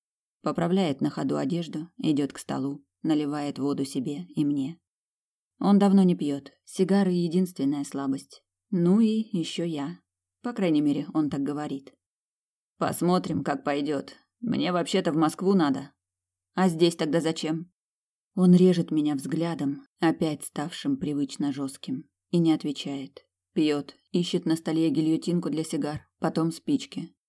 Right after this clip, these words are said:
Короче говоря, совершает все привычно неторопливые действия, так успешно забивающие неловкие паузы. И это меня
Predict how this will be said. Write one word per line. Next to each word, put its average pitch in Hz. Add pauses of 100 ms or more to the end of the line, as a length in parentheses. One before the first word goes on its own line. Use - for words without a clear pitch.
(260)
Короче 226
говоря, 175
совершает 160
все -
привычно 151
неторопливые 147
действия, 156
так 147
успешно 147
забивающие 147
неловкие 147
паузы. 143 (800)
И 185
это 185
меня 160